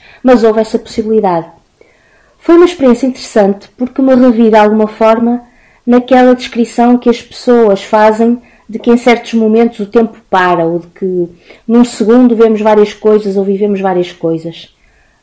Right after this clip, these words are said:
Não vi o filme da minha vida, não, mas naquele segundo ou naquelas frações de segundo, entre o momento em que me apercebi de que vinha algo em minha direção e o impacto,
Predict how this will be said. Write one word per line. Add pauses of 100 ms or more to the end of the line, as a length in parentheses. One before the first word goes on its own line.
Não
vi
o
filme
da
minha
vida,
não, (480)
mas
naquele
segundo
ou
naquelas
frações
de
segundo, (360)
entre
o
momento
em
que
me
apercebi
de
que
vinha
algo
em
minha
direção
e
o
impacto,